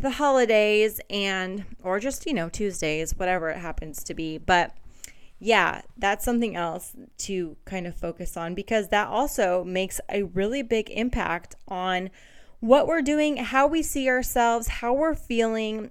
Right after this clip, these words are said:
And no matter what it is that we're called to do, we all need energy to do it. We cannot do and produce and be the people that other friends and family need in our lives if we are treating ourselves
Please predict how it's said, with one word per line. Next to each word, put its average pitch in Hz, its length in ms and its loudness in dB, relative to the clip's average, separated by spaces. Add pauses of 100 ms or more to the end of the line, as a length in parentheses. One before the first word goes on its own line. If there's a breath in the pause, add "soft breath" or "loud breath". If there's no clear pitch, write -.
And 214 540 0 (320 soft breath)
no 240 100 4
matter 339 300 4
what 208 260 4
it 240 140 6
is 202 180 4
that 196 160 0
we're 185 160 2
called 208 380 0
to 196 120 -4
do, 196 280 2
we 196 180 0
all 202 300 2
need 190 280 -2
energy 156 580 -4
to 170 180 -6
do 165 180 -2
it. - 260 -2 (320 loud breath)
We 208 140 -2
cannot 196 680 0 (760)
do 269 320 2
and 214 160 2
produce 240 580 0 (120)
and 170 420 -6
be 247 380 0
the 202 120 -4
people 220 440 0
that 202 260 -2 (320)
other 175 380 0
friends 202 420 0
and 180 160 -6
family 214 460 0
need 208 320 -2
in 294 160 -2
our 185 160 0
lives 170 500 -4
if 185 220 -8
we 196 280 -2
are 170 220 -2
treating 180 460 -6
ourselves 160 640 -6